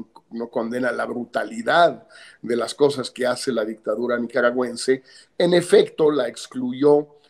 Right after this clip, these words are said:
de su gira, en efecto, eh, no, em, ha tenido mayor contacto con Daniel Ortega, no ha venido a México en ninguna de las ocasiones en que, eh, hubiera podido darse una visita,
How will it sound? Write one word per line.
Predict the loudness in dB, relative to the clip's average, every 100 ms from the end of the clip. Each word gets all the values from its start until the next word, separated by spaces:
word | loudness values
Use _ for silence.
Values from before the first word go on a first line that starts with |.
| _
de | -16 -12
su | -12 -12
gira, | -8 -4 2 2 0 -8 _ _
en | -4 -4
efecto, | -6 2 4 4 2 0 0 -2 -10 _ -10
eh, | -6 -6 -6
no, | -4 0 2 6 6 4 2
em, | -4 -6 -8 -12 -16 -14
ha | -8 -8 -6
tenido | -4 -2 -2 0 0
mayor | -2 -4 0 0 0
contacto | -6 -4 0 -2 -2 -10 -8
con | -8 -8
Daniel | -6 -6 -4
Ortega, | -4 -6 -4 -2 -2 -4 -8 _ _
no | -6 -2 0
ha | 0
venido | -2 -2 0 2 2 0 -6
a | -6
México | -2 -2 -2 -10 -6 -6
en | -6
ninguna | -4 0 2 4
de | 2
las | -2 -8
ocasiones | -6 -6 -2 -2 -2 -4 -8
en | -12
que, | -12 -14 -14 -16 -20 -20 -8
eh, | -4 -2
hubiera | -2 0 2 2 2
podido | 0 2 2 2
darse | 4 2 2 -2 -4
una | -2 0 0
visita, | -2 -4 -4 -6 4 4 4